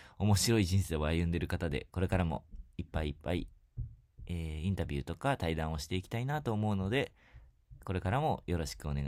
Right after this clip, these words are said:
いします。ということで、もしご意見、ご感想、ご質問などがあれば、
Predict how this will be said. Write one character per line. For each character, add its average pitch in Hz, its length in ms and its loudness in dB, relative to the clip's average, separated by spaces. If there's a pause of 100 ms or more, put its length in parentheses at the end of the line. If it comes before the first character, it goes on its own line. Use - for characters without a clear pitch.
い 65 60 -4
し - 180 -6
ま 135 140 4
す。 - 220 -12 (480)
と - 60 -6
い - 20 -2
う - 20 -2
こ 143 80 -4
と 170 100 2
で、 - 180 4 (120)
も 127 100 0
し - 220 -4 (420)
ご 101 120 4
意 95 80 4
見、 80 180 0
ご 80 120 -2
感 135 220 0
想、 135 180 0
ご 113 120 2
質 - 180 -4
問 117 200 0
な 123 100 0
ど 113 100 2
が 90 200 2
あ 101 80 0
れ 95 160 0
ば、 139 280 2